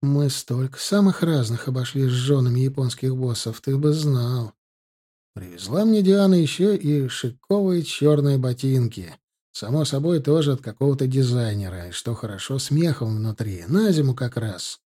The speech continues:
«О, спасибо, это то, что мне понадобится», — одобрил я и сразу померил. Подошло всё очень хорошо.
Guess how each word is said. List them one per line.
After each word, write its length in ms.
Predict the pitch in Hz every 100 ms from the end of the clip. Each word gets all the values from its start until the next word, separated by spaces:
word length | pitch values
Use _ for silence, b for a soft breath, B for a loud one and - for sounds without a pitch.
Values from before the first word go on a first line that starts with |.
| _ _ _ _ _ _ -
«О, 640 | 123 135 135 113 95 90
спасибо, 640 | - - 113 - 113 139 147
это 360 | 143 160 190
то, 180 | 185 185
что 160 | - 180
мне 200 | 190 180
понадобится», — 840 | 185 196 160 160 156 143 151 143 - _ _ _ -
одобрил 500 | 95 143 139 135 143
я 200 | 165 160
и 60 |
сразу 380 | 135 135 131 123
померил. 580 | 127 131 123 110 95 85 _ _ _ _
Подошло 500 | 98 95 90 - 165
всё 180 | 147 135
очень 240 | 127 135 120
хорошо. 600 | 120 120 113 - 107